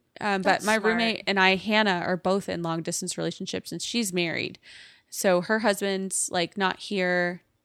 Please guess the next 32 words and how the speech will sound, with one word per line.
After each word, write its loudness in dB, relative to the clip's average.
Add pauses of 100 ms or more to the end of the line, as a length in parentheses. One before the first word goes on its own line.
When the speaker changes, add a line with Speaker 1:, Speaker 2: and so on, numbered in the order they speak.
(320)
Speaker 1:
Walter's 0
not -2
here. 0
So, 0
like, 0
we're 2
both -2
doing 0
it, 0
and, -4
like, -8 (540)
her 2
and 4
I 4
get -2
closer -2
because -6
we're -4
both, -2
like, -6 (880)
by 6
ourselves 0
without 2
our -4
significant -8
others. -2
And -8
it's -6
just -8
crazy -2
how, -2
like, -4